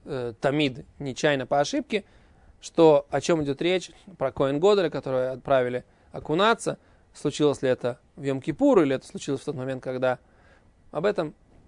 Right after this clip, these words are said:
э, или каждый день после того, как они проверяли это время, Коэн шел окунаться. Об этом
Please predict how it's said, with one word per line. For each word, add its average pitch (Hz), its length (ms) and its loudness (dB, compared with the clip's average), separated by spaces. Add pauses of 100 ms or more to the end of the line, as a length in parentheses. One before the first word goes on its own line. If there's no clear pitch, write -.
(160)
э, 135 400 -2
или 139 100 2
каждый 139 420 4
день 139 300 0
после 131 300 -6
того, 127 200 -4
как - 120 -12
они 202 160 -8
проверяли 131 540 2 (800)
это 131 220 -8
время, 135 400 0 (220)
Коэн 123 240 0
шел 123 400 -2
окунаться. 190 600 -4
Об 151 180 0
этом 196 280 2